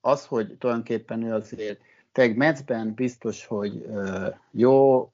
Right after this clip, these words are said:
felkészítést kapott, mert azért a, ugye a Majonáddal azért,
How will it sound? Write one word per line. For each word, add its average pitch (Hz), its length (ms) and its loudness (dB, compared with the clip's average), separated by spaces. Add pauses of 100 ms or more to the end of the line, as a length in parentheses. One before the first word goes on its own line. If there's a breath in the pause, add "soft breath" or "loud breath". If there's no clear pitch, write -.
(160)
felkészítést 120 840 -2
kapott, 110 400 -8
mert 101 160 -6
azért 98 420 -6 (1800 loud breath)
a, 110 200 -4
ugye 117 200 2
a 110 40 6
Majonáddal 117 680 2
azért, 107 440 -4